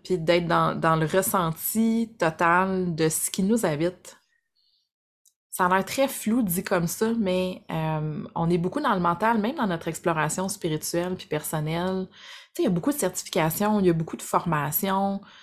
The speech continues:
Euh, tu sais, l'offre est, est comme infinie en ce moment, puis il y a toujours un programme, puis un autre, puis un autre qui sort. Puis quand, quand j'ai comme capté cette idée-là, pour moi, c'était vraiment de, de créer de, un, une expérimentation,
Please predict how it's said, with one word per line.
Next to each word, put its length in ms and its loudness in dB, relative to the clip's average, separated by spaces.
Euh, 600 -4
tu 100 0
sais, 40 4
l'offre 300 2
est, 240 -2
est 160 -6
comme 320 0
infinie 680 0
en 120 4
ce 160 -4
moment, 360 0
puis 100 -6
il 20 0
y 40 2
a 40 -6
toujours 280 0
un 100 2
programme, 580 2
puis 120 -6
un 140 0
autre, 140 0
puis 120 -4
un 100 -2
autre 140 -6
qui 100 -12
sort. 300 -2
Puis 140 -10
quand, 200 -2
quand 200 -2
j'ai 120 2
comme 320 0
capté 380 0
cette 340 0
idée-là, 400 4
pour 160 -2
moi, 180 2
c'était 180 2
vraiment 460 2
de, 440 -2
de 180 4
créer 340 2
de, 120 2
un, 160 4
une 240 4
expérimentation, 1120 -2